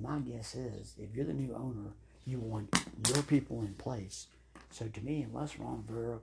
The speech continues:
wins a division, wins a playoff game,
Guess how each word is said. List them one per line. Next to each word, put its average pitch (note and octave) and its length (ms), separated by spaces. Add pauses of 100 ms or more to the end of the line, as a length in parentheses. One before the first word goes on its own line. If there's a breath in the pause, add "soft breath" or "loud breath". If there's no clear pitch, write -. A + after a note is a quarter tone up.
(120)
wins A#2 360
a A2+ 40
division, A2+ 680 (540 loud breath)
wins B2+ 240
a A#2 60
playoff A#2 520
game, A2 400